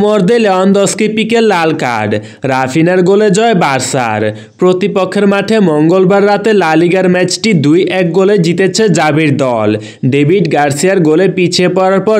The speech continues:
দ্বিতীয় অর্ধের শুরুতেই সমতায় টানেন পেদ্রি, আর শেষ দিকে জয়সূচক গোলটি করেন রাফিনা।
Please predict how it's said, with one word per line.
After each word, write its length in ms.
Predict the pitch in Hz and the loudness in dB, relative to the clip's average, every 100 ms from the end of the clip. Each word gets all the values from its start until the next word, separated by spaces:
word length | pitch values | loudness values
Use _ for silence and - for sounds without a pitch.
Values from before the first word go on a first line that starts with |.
| 160 | 0
দ্বিতীয় 260 | 143 143 180 | 0 0 0
অর্ধের 260 | 175 208 - | 2 0 0
শুরুতেই 400 | 165 165 165 208 202 | 2 0 2 0 0
সমতায় 420 | 160 165 185 185 | -2 -2 -2 -2
টানেন 280 | 185 196 208 180 | 0 0 0 0
পেদ্রি, 500 | 185 160 131 123 104 104 104 - - | 0 0 0 0 0 -2 -6 -14 -6
আর 200 | 156 170 | -2 0
শেষ 280 | 135 139 131 | 0 0 0
দিকে 240 | 123 175 208 147 | 0 0 0 0
জয়সূচক 500 | 135 147 156 170 202 160 | 0 0 0 0 0 2
গোলটি 340 | 139 139 160 | 2 0 0
করেন 280 | 160 196 208 | 0 0 0
রাফিনা। 520 | 165 127 113 131 117 | 0 0 -2 -2 -2